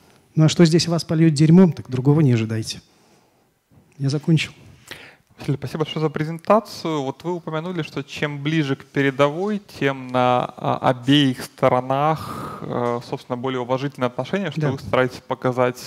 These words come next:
Speaker 2: э, объективно сложившуюся ситуацию. Как вы это объясняете для себя?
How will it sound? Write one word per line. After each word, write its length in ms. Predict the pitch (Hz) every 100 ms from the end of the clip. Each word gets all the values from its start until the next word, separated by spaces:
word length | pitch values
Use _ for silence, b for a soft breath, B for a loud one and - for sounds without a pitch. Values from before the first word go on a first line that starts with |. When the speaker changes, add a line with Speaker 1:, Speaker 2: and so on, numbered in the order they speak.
| - -
Speaker 2:
э, 760 | 120 117 113 107 110 - -
объективно 1000 | - 127 127 - - 127 123 117 113 117 139 143 - 143
сложившуюся 440 | 135 123 123 - -
ситуацию. 500 | - 120 - 120 120 B B B B -
Как 260 | 180 -
вы 100 | 170
это 140 | 143 131
объясняете 460 | 120 110 123 113 -
для 100 | 113
себя? 300 | - 120